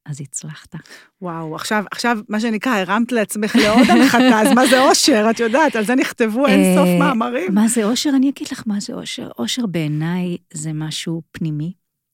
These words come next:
Speaker 1: שם אתה מצליח להגיע אליו, שהוא לא תלוי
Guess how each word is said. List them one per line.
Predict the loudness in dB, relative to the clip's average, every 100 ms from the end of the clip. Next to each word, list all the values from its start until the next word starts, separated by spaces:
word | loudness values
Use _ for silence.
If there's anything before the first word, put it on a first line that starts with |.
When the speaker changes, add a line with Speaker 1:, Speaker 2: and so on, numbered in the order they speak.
| _
Speaker 1:
שם | -14 -10 -10
אתה | -8 -8
מצליח | -8 -8 -10 -12 -12
להגיע | -12 -8 -8 -8
אליו, | -8 -10 -12 -18 _ _ _ _ _
שהוא | -12 -10 -8
לא | -8 -8
תלוי | -10 -8 -8